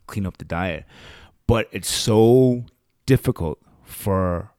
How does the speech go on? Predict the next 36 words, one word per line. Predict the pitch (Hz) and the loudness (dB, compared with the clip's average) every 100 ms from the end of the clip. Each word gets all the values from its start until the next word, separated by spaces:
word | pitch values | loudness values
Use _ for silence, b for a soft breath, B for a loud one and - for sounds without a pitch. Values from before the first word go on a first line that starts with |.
| _ _ 110 | _ _ -2
us | 110 - - | -2 -4 -14
to | - 87 | -14 -12
get | 85 107 | -2 2
her | 113 | 4
to | 110 90 | 2 -4
try | - - - 82 85 90 104 - | -10 -14 -10 -6 -4 -2 -2 -4
other | 95 104 110 | -4 -2 -2
things. | 92 - 98 123 170 185 - _ _ _ _ _ _ _ | -4 -6 -4 -2 -4 -6 -12 _ _ _ _ _ _ _
Super | - - 160 147 | -8 0 2 2
difficult, | 120 110 104 95 - | 2 0 -2 -8 -8
'cause | 113 95 92 b b b b - | -8 -8 -10 b b b b 0
her | 143 160 | 2 2
thing | 151 160 160 | 0 -2 -2
is | 120 | -2
that | 110 95 | -4 -4
she'll | - - 113 | -6 -2 -2
grab | 98 98 87 87 110 135 123 - | -2 -4 -2 0 0 -2 -4 -4
whatever | 101 104 110 117 113 | 0 2 2 4 4
it | 98 | 4
is. | 98 131 135 - | 2 2 -2 -2
Let's | 120 117 | -2 0
just | 127 - | -4 -4
say, | 127 117 113 110 107 | 0 2 4 2 2
uh, | 104 104 101 92 B B B B B | 2 2 0 -2 B B B B B
uh, | 101 98 90 92 - | -4 -2 -2 -4 -4
a | 95 | -4
meatball, | 92 92 101 95 87 76 78 | -4 -4 -4 -6 -8 -8 -10
right? | 85 123 131 | -10 -10 -8
Let's | 117 110 | -8 -8
just | 110 | -8
say | - 104 | -4 -2
that. | 101 95 78 | 0 -2 -4
So | 92 | -6
she'll | 90 143 | 0 0
grab | 113 101 113 151 | 2 0 4 4
it, | 170 | 2